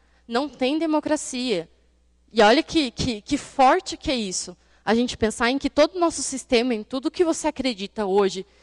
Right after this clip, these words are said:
em Estado, em, em corporações, em governo, que seja, você depende desse tipo de liberdade. Você depende de entender que quem tá dominando você não tá ali pra isso.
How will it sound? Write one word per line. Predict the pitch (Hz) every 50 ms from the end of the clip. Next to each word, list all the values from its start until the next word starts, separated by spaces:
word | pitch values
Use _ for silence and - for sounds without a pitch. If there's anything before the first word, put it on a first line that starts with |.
| _ _ _ _ _
em | 208 220 214 202
Estado, | 185 - - _ - 277 285 294 294 294 285 226 247 240 233
em, | 233 220 202 220 214 214 208 208 208 208 - 214 202 202 202 202 202
em | 202
corporações, | - - 202 - - 208 185 185 - - 269 277 285 269 226
em | 214 208
governo, | 196 190 175 180 214 226 269 262 226
que | - -
seja, | - - 254 254 302 349 277 254 214 - 185 - _ _ _ _ _ _ _ _ _ _ _ _ _ _ _
você | 208 220 - - - 262
depende | 240 262 285 - _ _ 262 233 233 240 254 254 - 240 254 254
desse | 214 202 240 240 233 - -
tipo | - - 247 - -
de | -
liberdade. | 226 233 226 - 233 247 208 226 202 175 160 160 156 160 170 135 165 _ _ _ _
Você | _ - 208
depende | 190 196 - _ - 208 208 269 302 294 320
de | 285 247 269 262 254 262 247 - _ _ _ _ _ _
entender | 226 233 226 - 233 208 214 196 208 214 262
que | - - - 262 247
quem | - _ - - 269 311 349
tá | - _ - 285 254 233 233
dominando | 233 240 254 247 247 254 240 226 220 214 233 294 370 339 339
você | 254 247 247 233 - - 226 202 233 330 381 311 220 - _ _ _ _ _ _ _ _ _ _ _ _ _ _ _ _ _
não | 233 247 269 269
tá | - 311 262
ali | 262 254 262 262 269
pra | - 302 294 277
isso. | 226 202 190 - - - -